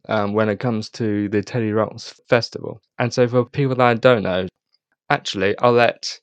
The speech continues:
you explain what the, the festival is, 'cause you actually work for it.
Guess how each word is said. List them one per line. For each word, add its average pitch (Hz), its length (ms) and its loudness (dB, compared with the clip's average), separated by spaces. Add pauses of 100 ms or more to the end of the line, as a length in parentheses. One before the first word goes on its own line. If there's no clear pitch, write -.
you 135 300 2
explain 98 580 -6
what 104 220 -2
the, 104 60 -14
the 98 140 -10
festival 104 360 -6
is, 107 180 0
'cause 104 220 -2
you 110 120 0
actually 104 520 -4
work 110 340 -2
for - 160 -6
it. - 120 -4